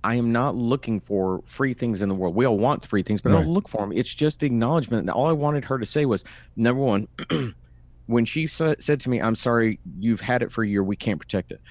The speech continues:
Speaker 2: Right.
Speaker 1: I understand that. Great. I agree. When I purchased this, I agreed to those terms. But then her response was rather callous, where, "Let's be frank, you've <laughs> used this and got it." I was like, "Hang on. I would never,"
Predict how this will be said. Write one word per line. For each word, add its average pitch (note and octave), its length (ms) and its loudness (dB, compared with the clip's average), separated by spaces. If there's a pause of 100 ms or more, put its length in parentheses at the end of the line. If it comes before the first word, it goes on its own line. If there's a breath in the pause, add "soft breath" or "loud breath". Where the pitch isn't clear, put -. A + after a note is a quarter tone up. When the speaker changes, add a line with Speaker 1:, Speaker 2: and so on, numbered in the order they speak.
(100)
Speaker 2:
Right. D#2+ 260 -6
Speaker 1:
I B2 80 2
understand E3 380 -2
that. D#2+ 200 -8
Great. C3+ 260 0
I B2 140 2
agree. C#3+ 240 0
When A#2+ 180 0
I C#3 60 2
purchased D3 400 -4
this, C3+ 140 -6
I A#2+ 40 2
agreed G#2+ 260 -2
to - 80 -12
those G2+ 160 -2
terms. G#2 280 -2 (800 soft breath)
But A2+ 300 0
then A#2+ 140 2
her B2 160 2
response C#3 540 -2
was G#2+ 140 -2
rather G2+ 160 2
callous, A#2 460 0
where, G2 100 2
"Let's F#2 220 -2
be G#2+ 120 -4
frank, - 680 -2 (540 soft breath)
you've A2 360 4 (100)
<laughs> - 60 -20
used B2+ 400 4
this G#2 200 4
and A#2 60 0
got A#2 120 2
it." E2 40 0
I G#2+ 40 2
was A#2 120 2
like, B2 240 0
"Hang D#3+ 480 2
on. A#2+ 440 2
I C#3+ 100 2
would F3+ 180 2
never," D3+ 380 2